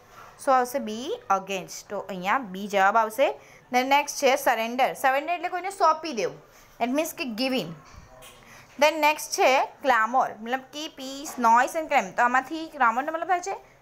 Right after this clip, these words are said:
સાઉન્ડ કરવું, મતલબ પેલું જે થાય છે ને તમને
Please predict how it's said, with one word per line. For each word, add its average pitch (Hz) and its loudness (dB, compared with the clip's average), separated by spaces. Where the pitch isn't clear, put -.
સાઉન્ડ 247 0
કરવું, 262 0
મતલબ 294 -2
પેલું 294 -6
જે 277 -2
થાય 254 0
છે 370 -6
ને 466 -8
તમને 208 -4